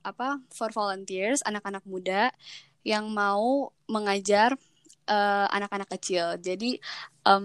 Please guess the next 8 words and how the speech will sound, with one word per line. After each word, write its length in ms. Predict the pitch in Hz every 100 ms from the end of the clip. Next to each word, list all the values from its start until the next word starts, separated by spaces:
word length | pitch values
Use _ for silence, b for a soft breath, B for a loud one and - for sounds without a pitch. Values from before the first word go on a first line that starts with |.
| 202
sebenarnya 420 | 208 202 240 254
aku 100 | - 247
di 60 | 233
sini, 220 | 226 247 247
organisasi 600 | 220 208 196 196 202 202 208
ini 100 | 247
lebih, 440 | 240 208 196 196 b b - -
eh, 260 | 196 196